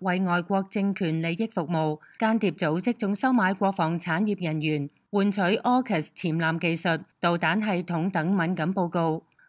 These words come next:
Mike Burgess 仲喺接受九號電視台節目專訪時，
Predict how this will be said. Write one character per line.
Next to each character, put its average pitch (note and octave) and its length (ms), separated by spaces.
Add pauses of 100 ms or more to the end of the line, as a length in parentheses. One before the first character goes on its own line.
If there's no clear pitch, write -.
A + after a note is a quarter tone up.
(140)
Mike C4+ 340
Burgess A#3 500
仲 F#3 200
喺 G#3 140
接 A#3 180
受 F#3 240
九 F#3 180
號 A3+ 160
電 F#3 200
視 F#3 120
台 E3 220
節 F#3 140
目 F3+ 180
專 A#3+ 220
訪 E3+ 220
時， D3+ 340